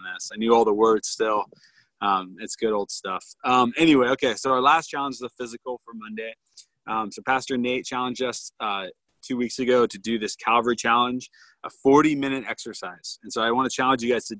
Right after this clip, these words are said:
to do a forty-minute exercise. I'm just gonna keep with that today, make it simple. I mean, it can be just walking outside. It could be, it could be forty minutes of, of air squats. I mean, if you're really tough, do, like, forty minutes of burpees. I hate burpees. Um, but, like,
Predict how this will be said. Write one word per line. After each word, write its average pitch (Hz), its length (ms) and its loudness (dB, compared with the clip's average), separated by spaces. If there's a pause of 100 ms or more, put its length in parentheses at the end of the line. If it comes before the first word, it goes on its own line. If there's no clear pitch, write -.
(100)
to 101 140 -12 (100)
do 139 220 2
a 156 40 2
forty-minute 147 540 2
exercise. 107 360 -4
I'm 117 100 -6
just 110 100 -12
gonna 113 140 -8
keep - 240 -4
with 139 100 0
that 110 240 0
today, 110 240 -2
make 107 180 -4
it 120 120 -6
simple. 110 380 -4 (440)
I 113 120 4
mean, 113 140 2
it 113 60 0
can 135 140 2
be 120 100 4
just 101 140 -2
walking 127 480 4
outside. 123 680 4
It 104 160 -12
could 110 160 -10
be, 107 300 -6 (320)
it 104 80 -14
could 113 100 -8
be 110 160 -2 (220)
forty 139 260 8
minutes 131 500 2
of, 104 180 -6 (320)
of 104 120 -8 (140)
air 127 220 2
squats. 120 720 2
I - 280 -20
mean, 113 80 -8
if 107 40 -6
you're 110 160 -2
really 131 220 4
tough, - 300 -2
do, 135 80 -2
like, 117 200 -4
forty 139 220 0
minutes 131 240 -4
of 107 80 -10 (100)
burpees. 120 420 0 (120)
I 120 60 -6
hate 110 260 -4
burpees. 110 520 -6 (340)
Um, 98 520 -2
but, 117 200 -6
like, 117 260 0